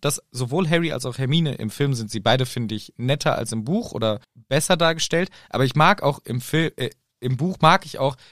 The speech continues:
dass klar wird, die haben eben auch diese negativen Seiten und Hermine ist so verletzt, dass sie eben auch verletzend wird,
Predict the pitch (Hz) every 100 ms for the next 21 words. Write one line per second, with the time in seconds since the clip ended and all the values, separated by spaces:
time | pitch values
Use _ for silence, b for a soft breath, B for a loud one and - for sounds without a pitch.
0 | b 131 - - 147 147 135 127 127 123
1 | 127 123 143 - 143 131 139 135 113 117
2 | 117 110 107 131 135 B - 123 143 143
3 | 151 120 170 165 156 131 165 - - 127
4 | 131 120 127 139 123 120 - 113 98 117
5 | 175 165 -